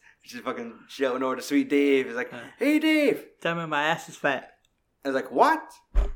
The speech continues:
Speaker 1: Like, "Tell me my ass is fat." "I know it's fat." "No,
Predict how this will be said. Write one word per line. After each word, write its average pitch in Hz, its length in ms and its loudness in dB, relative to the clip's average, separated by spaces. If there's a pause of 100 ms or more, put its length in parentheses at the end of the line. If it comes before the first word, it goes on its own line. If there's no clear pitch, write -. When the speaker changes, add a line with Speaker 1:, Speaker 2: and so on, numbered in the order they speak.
Speaker 1:
Like, - 200 -8
"Tell 240 240 2
me 226 120 2
my 285 160 0
ass 302 240 0
is - 120 -8
fat." - 340 -4 (460)
"I 285 100 2
know 359 240 2
it's - 200 0
fat." 127 400 0 (960)
"No, 233 600 6